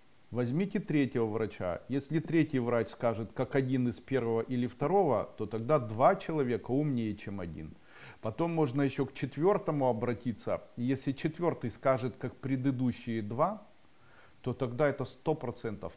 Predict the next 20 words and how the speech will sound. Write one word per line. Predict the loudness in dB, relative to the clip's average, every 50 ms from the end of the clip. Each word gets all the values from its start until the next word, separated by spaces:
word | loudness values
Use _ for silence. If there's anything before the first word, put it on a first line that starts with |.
| -16
так. | -18 -18 -18 -18 -20 -20 -20 -20 -20 -20 -20 -20 -20 -20 -20 -20 -20 -20 -20 -20 -20 -20 -20 -20 -20 -20 -20 -20 -20 -20 -20 -20 -20 -20 -20 -20 -20 -20 -20 -10 -4
Но | -2 0 0
хочу | 0 0 -2 -2 -2 -4 -2
вам | 0 0 0 0
сказать, | -4 -6 -4 0 2 2 2 0
что | -2 -4 -2 0 2 2 2 2 0 -2 -4
наверняка, | -4 0 0 2 2 2 2 2 2 0 0 0 2 2 4 4 2 -2 -10 -20 -20 -20 -20 -8 -4
применяя | 0 2 2 2 2 2 2 2 2 2
препараты | 0 0 -2 -4 0 0 2 6 6 6 6 6 2 -2 -2 0 0 0 0 0 -2 -4 -6 -8 -4
от | -2 -2 -2 -2
холестерина, | -4 -2 0 0 0 -2 -2 -2 -2 -2 0 0 -2 -2 -2 -4 -6 -10
статины, | -8 -6 -6 -6 -6 -6 -8 -8 -8 -8 -8 -10
да, | -8 -8 -8 -10 -10 -14 -20 -20 -20 -20 -20 -20 -20 -20 -20 -16 -10
э, | -8 -6 -4 -4 -2 -2 0 0 0 0 0
вы | -2 -2 -2 -2 0 0 2 2 4
однозначно | 4 2 2 0 0 -2 -4 -4 -2 0 0 0 0 -2 -4 -2 -2
не | 0 -2
попадёте | -2 -2 -4 -4 -2 -2 -2 0 -2 -2 -4 -6
в | -8 -6
дурдом. | -6 -8 -8 -6 -6 -6 -8 -8